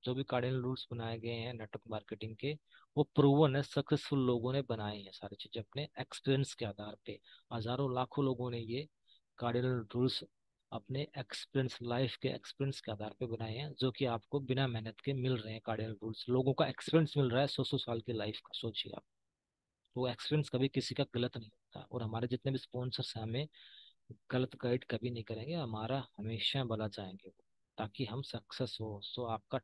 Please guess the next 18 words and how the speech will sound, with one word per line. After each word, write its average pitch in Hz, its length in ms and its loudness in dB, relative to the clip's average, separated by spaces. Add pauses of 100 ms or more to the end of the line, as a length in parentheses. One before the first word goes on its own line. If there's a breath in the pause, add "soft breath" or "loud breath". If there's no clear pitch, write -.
ट्रस्ट 139 280 0
लेवल 120 320 -2
हंड्रेड - 360 -10
परसेंट 117 240 -8
होना 110 180 -6
चाहिए 113 280 -4
अपने 139 180 -4
अपलाइन 117 560 -2
के 113 120 -4
प्रति, 131 460 -8 (280)
वो 120 160 4
ही 139 140 4
आपको 127 320 2
यहाँ 107 120 -2
पे - 140 -12
सक्सेस - 340 -4
करवाने 113 420 -2
में 127 160 -4